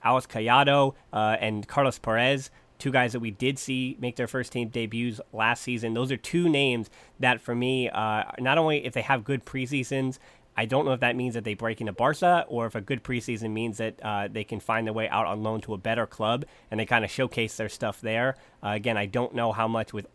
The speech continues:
just, again, the, the, the fact that we're worrying about how many minutes Puig is gonna get, how many minutes Alenya are gonna get, I think that doesn't leave many minutes left over for Collado.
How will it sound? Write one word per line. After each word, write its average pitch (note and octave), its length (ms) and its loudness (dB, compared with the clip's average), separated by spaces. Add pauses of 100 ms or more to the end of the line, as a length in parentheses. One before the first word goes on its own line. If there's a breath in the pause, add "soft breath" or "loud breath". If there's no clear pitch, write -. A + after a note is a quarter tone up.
(120)
just, - 340 4
again, A#2+ 360 0
the, A2 100 -4
the, B2 180 -6 (320 soft breath)
the - 80 -10
fact D#3+ 160 6
that F3 80 2
we're C#3+ 60 4
worrying B2+ 340 4
about A2 240 2
how A#2+ 120 0
many A#2 180 -2
minutes A2+ 260 -2
Puig B2 280 -4
is A2 120 -6
gonna A#2 160 -2
get, A2+ 240 -2
how G#2 80 -6
many G#2 160 -4
minutes A2 220 -4
Alenya G#2 340 0
are A2+ 220 4
gonna G#2+ 140 -4
get, A2+ 220 -2 (240 soft breath)
I G2+ 60 -6
think A#2+ 220 -2
that G#2+ 180 -2
doesn't A#2+ 260 0
leave A#2 160 0
many A2 200 0
minutes G#2+ 340 -2
left G#2+ 220 -2
over G#2+ 180 0
for G#2 140 -6
Collado. A2 580 4